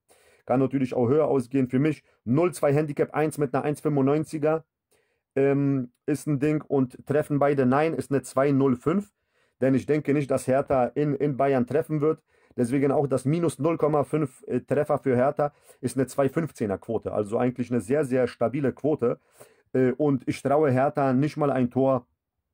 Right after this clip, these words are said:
in München, äh, München, äh, äh, zu. Ne? Drei null, äh, souveräner Sieg der Bayern gegen die Hertha. Und mit drei Niederlagen, äh, und solchen Millionen und, und so einem Team eigentlich,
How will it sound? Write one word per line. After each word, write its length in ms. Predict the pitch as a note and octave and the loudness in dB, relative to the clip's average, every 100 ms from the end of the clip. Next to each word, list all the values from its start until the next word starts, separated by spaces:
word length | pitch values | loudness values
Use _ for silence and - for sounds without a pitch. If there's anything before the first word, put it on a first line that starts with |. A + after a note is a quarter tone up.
| _ _ - - | _ _ -20 -4
in 160 | C#3+ C3 | 0 2
München, 520 | C#3 C#3 C3+ B2+ A#2+ | 2 0 -2 -2 -2
äh, 80 | A2 | -2
München, 840 | C3+ C#3 - B2+ - A2 A2 G#2 - | 0 0 -2 -4 -2 -4 -2 -4 -8
äh, 60 | - | -8
äh, 180 | G#2+ G2+ | -8 -8
zu. 260 | - A#2+ - _ _ | -4 -4 -4 _ _
Ne? 220 | A2 C3+ - _ _ - | -4 -4 -8 _ _ -2
Drei 260 | A#2 C3+ | 0 2
null, 220 | C3+ C#3 B2 | 4 2 0
äh, 340 | C3 B2+ A#2+ | 0 2 0
souveräner 480 | G#2 A#2+ A#2+ C3 B2+ | 0 -2 0 0 0
Sieg 220 | A#2+ B2+ | -2 -4
der 100 | B2 | -4
Bayern 380 | G#2 A#2 A#2+ A#2 | 0 2 2 0
gegen 180 | A#2 A#2+ | -2 -2
die 140 | A2+ | 0
Hertha. 420 | A2 B2 C3+ B2+ - _ - | 2 0 0 -2 -4 _ -4
Und 140 | A2 | 0
mit 140 | A2+ G#2+ | 0 2
drei 200 | C3 C3 | 2 2
Niederlagen, 720 | C#3 C#3 C3 B2+ B2 B2 B2 - | 2 2 2 2 2 0 -2 -4
äh, 240 | B2 B2 G#2+ - | -6 -6 -12 -10
und 260 | - A#2 - | -2 -2 -2
solchen 500 | G#2+ C3 C#3+ - C#3+ | -4 -2 -2 -2 0
Millionen 520 | C3+ B2+ C3+ C#3+ C#3 | 2 2 2 2 0
und, 280 | B2+ B2 A#2+ | 0 -2 0
und 280 | B2 A#2+ A#2 | 0 0 -2
so 260 | G#2+ D3 | -4 -2
einem 320 | D3 C#3 B2 A#2+ | 0 0 0 -2
Team 220 | F3 D3 | -6 -6
eigentlich, 500 | A#2 G#2 A#2 C3 | -6 -6 -4 -4